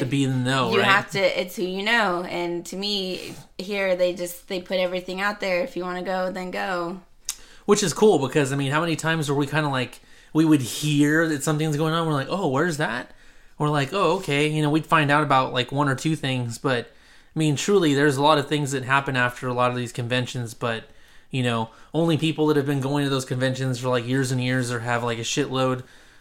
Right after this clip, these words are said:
Speaker 2: of friends or network people, like, you know, actually know about all the things that are going on.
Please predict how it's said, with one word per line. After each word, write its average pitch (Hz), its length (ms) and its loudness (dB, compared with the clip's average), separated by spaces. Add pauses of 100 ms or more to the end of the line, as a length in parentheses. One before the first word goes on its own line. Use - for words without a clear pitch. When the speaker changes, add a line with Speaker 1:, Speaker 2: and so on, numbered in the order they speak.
Speaker 2:
of 123 180 -2
friends 131 360 0
or 120 100 0
network 123 420 -2
people, 123 580 -2
like, 127 240 -2
you 127 80 -4
know, 123 240 0
actually 123 420 -2
know 123 200 0
about 117 360 0
all 131 420 4
the 127 80 -4
things 127 260 -4
that 120 100 -6
are 123 40 -4
going 123 280 -4
on. 117 240 -4